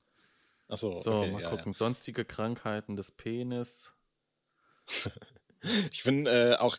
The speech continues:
Speaker 1: also das ist auch so ein Side-Effekt der Band, ja, muss man jetzt mal so nach, äh, gut der Hälfte der Folgen irgendwie, äh, konstatieren. Wir lernen hier sehr viel über Geschlechtskrankheiten. Ich erinnere an den Kult-Bonjour-Tropfen,
Speaker 2: Mhm.
Speaker 1: ja,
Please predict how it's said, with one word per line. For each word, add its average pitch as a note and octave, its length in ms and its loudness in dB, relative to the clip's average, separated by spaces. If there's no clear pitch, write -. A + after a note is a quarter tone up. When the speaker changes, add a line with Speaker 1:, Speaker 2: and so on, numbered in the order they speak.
Speaker 1:
also B2 200 6
das B2+ 120 6
ist A#2 100 4
auch A#2+ 160 6
so D#3 100 6
ein B2+ 140 6
Side-Effekt - 720 6
der A2+ 80 8
Band, B2 520 8
ja, A#2+ 380 8
muss C3 240 2
man C#3+ 80 6
jetzt C3 260 4
mal C3 360 6
so C3 100 4
nach, A#2+ 380 6
äh, A#2+ 240 6
gut D#3+ 180 -2
der A#2+ 120 8
Hälfte C#3+ 260 6
der B2 100 8
Folgen C#3 380 6
irgendwie, B2+ 400 4
äh, A2 320 4
konstatieren. D3 880 4
Wir B2 180 8
lernen C3+ 280 10
hier E3 100 6
sehr E3+ 160 8
viel G3 100 4
über D3+ 140 6
Geschlechtskrankheiten. G#2 800 4
Ich G2+ 120 0
erinnere B2 320 6
an A2 120 6
den A#2 140 8
Kult-Bonjour-Tropfen, E3 1400 6
Speaker 2:
Mhm. G#2+ 60 2
Speaker 1:
ja, A#2 240 4